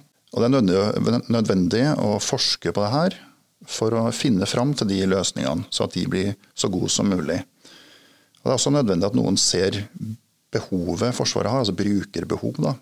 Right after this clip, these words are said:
i sammenheng med teknologiutviklingen, og med de spesielle forholdene vi har i Norge. Det er et land, langstrakt land, med både høye fjell og store havområder, som gjør at det også kan være krav for, eh,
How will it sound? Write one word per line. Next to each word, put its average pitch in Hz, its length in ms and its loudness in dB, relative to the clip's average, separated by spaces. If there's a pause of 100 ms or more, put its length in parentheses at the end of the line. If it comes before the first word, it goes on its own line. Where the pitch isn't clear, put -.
i 107 80 -2
sammenheng 98 640 0
med 92 320 0 (400)
teknologiutviklingen, 107 1080 -2 (480)
og 143 320 0 (580)
med 139 140 0
de 165 80 4
spesielle - 400 0
forholdene 87 540 2
vi - 20 0
har 90 160 0
i - 80 0
Norge. 90 240 0
Det 82 80 0
er 117 80 0
et 139 80 0
land, 98 240 0 (240)
langstrakt - 720 -2
land, 165 320 2 (720)
med 98 200 0
både - 280 -2
høye 104 200 0
fjell 139 440 0
og 107 480 0
store 95 320 0
havområder, 87 680 0 (600)
som - 200 2
gjør 104 120 4
at - 160 -2
det 107 80 2
også 101 320 0
kan 113 140 0
være 95 100 -4
krav 98 340 0 (140)
for, 90 240 0
eh, 90 340 0